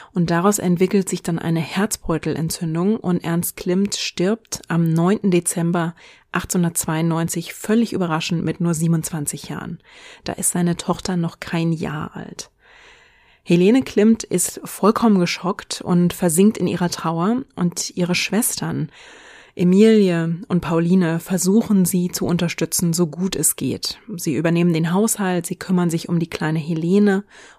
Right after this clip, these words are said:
und Gustav Klimt muss in dieser Zeit nicht nur den Verlust seines jüngeren Bruders verkraften,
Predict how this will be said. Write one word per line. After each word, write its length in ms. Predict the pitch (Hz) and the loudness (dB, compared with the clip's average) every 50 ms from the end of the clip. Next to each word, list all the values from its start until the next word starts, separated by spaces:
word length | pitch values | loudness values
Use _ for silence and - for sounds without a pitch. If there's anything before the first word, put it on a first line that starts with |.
| _ | _
und 180 | - 180 170 165 | 0 0 0 2
Gustav 400 | 233 302 - - - 147 143 - | 0 0 -2 -2 -4 -6 -8 -8
Klimt 420 | - - 160 156 160 202 285 - - - - - - - - - _ | -8 -6 -2 0 0 0 0 -2 -6 -16 -20 -20 -20 -20 -20 -12 _
muss 400 | - 175 185 220 226 - - - | 0 2 4 4 2 0 -2 -6
in 260 | - - - 185 196 | -4 0 2 4 4
dieser 300 | 185 190 196 208 190 190 | 4 2 2 0 0 -2
Zeit 400 | - - - 190 175 175 175 - | -2 -6 -6 -4 -4 -4 -4 0
nicht 340 | 185 175 180 202 233 - - | 2 2 4 4 2 2 2
nur 120 | 226 202 190 | 2 2 4
den 180 | 202 190 185 | 4 2 2
Verlust 580 | 180 - - 185 170 160 175 208 269 - - - | 0 -2 -2 -2 -2 0 0 0 0 -2 -2 -2
seines 300 | 180 170 165 170 170 - | 0 0 0 0 0 0
jüngeren 340 | 185 175 175 165 175 165 160 | 0 0 0 2 2 2 4
Bruders 400 | 156 160 196 240 247 190 - - | 4 4 4 4 2 0 -2 -4
verkraften, 800 | - - 151 - - - 156 - - - - 170 170 202 226 | -6 -10 -10 -8 -6 -6 -6 -8 -10 -8 -6 -4 -2 -2 -2